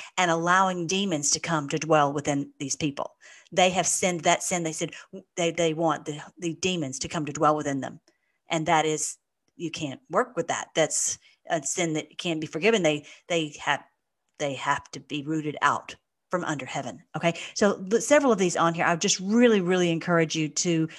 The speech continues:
to watch these. And I'm, like I said, I'm going to be posting them on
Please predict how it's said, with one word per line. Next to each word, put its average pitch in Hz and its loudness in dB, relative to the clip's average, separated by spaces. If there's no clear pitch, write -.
to 185 -2
watch 165 6
these. 170 -2
And 170 -2
I'm, 180 2
like 170 -4
I 185 -4
said, - 0
I'm 202 -2
going 233 4
to 226 0
be 208 0
posting 180 -2
them 156 -2
on 170 2